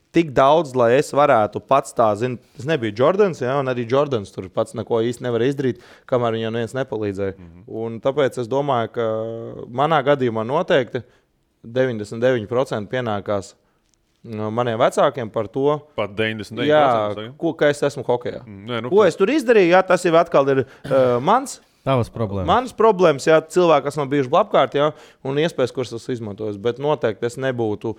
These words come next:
Speaker 1: pats aizbraucis uz hokeju, ja man vecāki nebūtu aizveduši.
Speaker 2: Mhm.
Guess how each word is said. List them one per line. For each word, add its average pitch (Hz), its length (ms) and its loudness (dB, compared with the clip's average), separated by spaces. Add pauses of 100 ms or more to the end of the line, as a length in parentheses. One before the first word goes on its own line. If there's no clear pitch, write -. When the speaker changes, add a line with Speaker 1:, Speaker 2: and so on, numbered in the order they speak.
(160)
Speaker 1:
pats 131 200 0
aizbraucis 110 400 -2
uz 110 80 -14
hokeju, 135 320 -2
ja 107 80 -4
man 107 160 -6
vecāki 120 320 -2
nebūtu 110 320 -6
aizveduši. 98 380 -12
Speaker 2:
Mhm. 95 480 -20